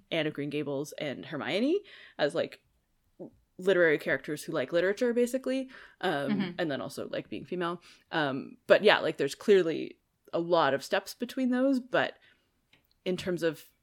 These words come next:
Speaker 1: books that were like, like, Anne of Green Gables was, like, such a, like, ahead of
Speaker 2: Right.
Speaker 1: its time.
Speaker 2: Mm-hmm.
Speaker 1: 'Cause it was, like, in the, like, fifty years before this book came out,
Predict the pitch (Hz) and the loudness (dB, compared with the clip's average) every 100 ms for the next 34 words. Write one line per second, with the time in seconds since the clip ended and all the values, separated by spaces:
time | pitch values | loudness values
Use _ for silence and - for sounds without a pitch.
0 | - - 208 - - - 170 160 180 175 | -6 0 0 0 -4 -2 -2 2 4 2
1 | - - - - _ _ _ - 170 202 | -2 -16 -18 -20 _ _ _ -4 2 2
2 | 185 156 175 143 110 - - 101 - 160 | 2 0 -2 -2 -4 -10 -12 -10 -10 -6
3 | - - - - _ _ - 170 - - | -6 -6 -10 -18 _ _ -4 -4 -4 -6
4 | - 262 135 - - 185 135 - 69 - | 0 2 0 -4 -4 -2 -2 -4 -10 -14
5 | - _ _ _ 190 165 285 262 - 175 | -16 _ _ _ -6 -4 -6 -8 -14 -14
6 | 165 185 165 170 107 - - _ - 170 | -6 -2 -2 0 -2 -4 -18 _ -6 -4
7 | 143 - _ - - - 196 151 170 190 | -4 -8 _ -8 -4 -2 0 0 0 0
8 | 139 - 113 196 208 - - - 110 110 | -2 -10 -6 -6 -4 -6 -8 -8 -6 -8